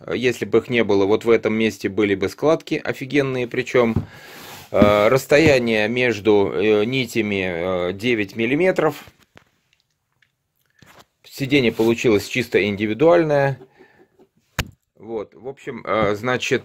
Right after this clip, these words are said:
э, самое главное, сиденье благодаря утяжке приобрело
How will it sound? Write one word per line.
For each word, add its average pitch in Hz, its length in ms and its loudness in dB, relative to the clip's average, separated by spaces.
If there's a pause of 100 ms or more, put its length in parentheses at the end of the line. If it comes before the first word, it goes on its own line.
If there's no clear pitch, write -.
э, 107 880 6
самое 117 380 2
главное, 110 460 2
сиденье 104 640 -2 (1040)
благодаря 117 540 6
утяжке 110 600 2 (320)
приобрело 113 720 4